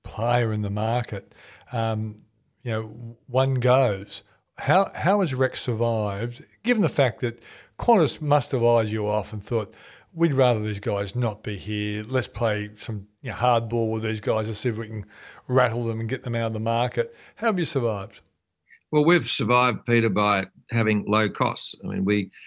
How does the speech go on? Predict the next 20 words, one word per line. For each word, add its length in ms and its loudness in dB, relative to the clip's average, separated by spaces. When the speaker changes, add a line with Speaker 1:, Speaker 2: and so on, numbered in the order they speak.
Speaker 2:
we, 120 4
we've 240 2
started 460 2
as 120 2
a 60 0
family 440 2
business, 360 0
the 100 -2
Hazelden 460 2
and 140 0
Kendall 320 2
families. 520 4
That 200 0
culture 420 0
runs 320 2
on 200 2
to 100 -4
this 240 -2
day. 380 2
And 280 0